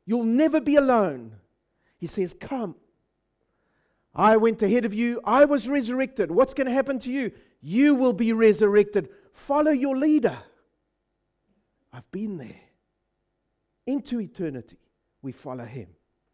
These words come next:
Yes? No revival yet. All right. You're a hard bunch.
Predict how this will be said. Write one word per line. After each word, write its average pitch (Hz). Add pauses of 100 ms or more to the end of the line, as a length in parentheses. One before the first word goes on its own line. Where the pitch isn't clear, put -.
(360)
Yes? 285 (1500)
No 165
revival 160
yet. 110
All 120
right. 117 (1800)
You're 135
a -
hard 143
bunch. 165